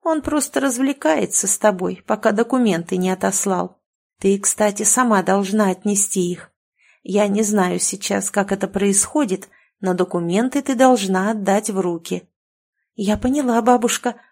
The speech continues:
А у меня кто-то другой будет?" "Конечно, будет.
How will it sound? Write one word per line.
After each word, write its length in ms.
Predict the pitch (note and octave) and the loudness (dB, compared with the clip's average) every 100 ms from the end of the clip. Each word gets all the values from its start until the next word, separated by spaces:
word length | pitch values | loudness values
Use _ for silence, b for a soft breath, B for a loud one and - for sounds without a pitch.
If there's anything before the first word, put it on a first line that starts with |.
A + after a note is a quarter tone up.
| b _ | b _
А 140 | - A#3+ | -4 2
у 60 | |
меня 300 | B3 B3 C4 | 4 4 0
кто-то 360 | C4 - C4 C4+ | -2 -2 -2 0
другой 360 | A#3+ B3+ C4+ | -2 2 2
будет?" 440 | A#3+ D#4+ E4+ B3 - _ _ _ _ _ | 2 2 0 -2 -8 _ _ _ _ _
"Конечно, 640 | - G3+ G3+ G3+ G3 G3+ | 0 0 2 0 0 -2
будет. 520 | G3 F#3+ F3 E3+ - | 0 0 0 -2 -8